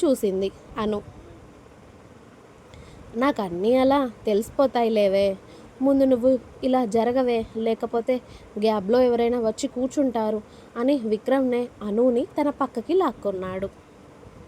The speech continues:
అను వెళ్ళి విక్రమ్కి అతుక్కుపోవడంతో అను కంగారుగా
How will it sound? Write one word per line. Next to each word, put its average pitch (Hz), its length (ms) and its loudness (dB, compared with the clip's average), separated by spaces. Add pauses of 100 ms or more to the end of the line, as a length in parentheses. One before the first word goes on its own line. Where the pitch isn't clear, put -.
(800)
అను 233 300 2
వెళ్ళి 262 420 4 (220)
విక్రమ్కి 240 680 0 (300)
అతుక్కుపోవడంతో 226 1160 -2 (200)
అను 247 300 2 (100)
కంగారుగా 233 680 -2